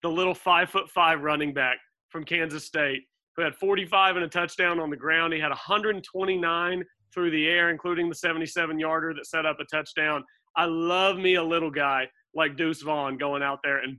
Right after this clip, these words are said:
balling on a big stage. So my other B B goes to Deuce Vaughn.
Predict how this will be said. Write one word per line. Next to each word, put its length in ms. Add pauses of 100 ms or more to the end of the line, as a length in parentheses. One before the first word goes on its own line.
balling 460 (280)
on 120
a 40
big 240
stage. 380
So 200 (240)
my 160
other 140
B 160
B 140
goes 180
to 60
Deuce 240
Vaughn. 140